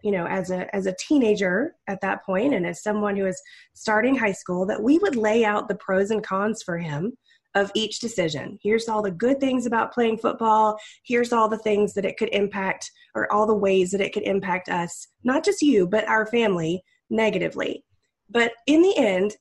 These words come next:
you make the decision, and Dad and I will support whatever you want to do. And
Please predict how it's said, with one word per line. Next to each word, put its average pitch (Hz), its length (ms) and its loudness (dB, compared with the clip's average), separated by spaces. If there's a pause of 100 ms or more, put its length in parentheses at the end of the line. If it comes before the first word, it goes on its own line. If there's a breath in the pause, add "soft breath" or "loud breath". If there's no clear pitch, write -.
you 277 240 4
make 311 180 4
the 247 160 0
decision, 190 600 -2
and 202 160 0
Dad 202 220 0
and 240 100 2
I 208 100 0
will 196 140 0
support 190 460 -6
whatever 180 300 -2
you 175 200 -2
want 165 240 -8
to 165 100 -10
do. - 340 -4 (520 loud breath)
And 208 420 2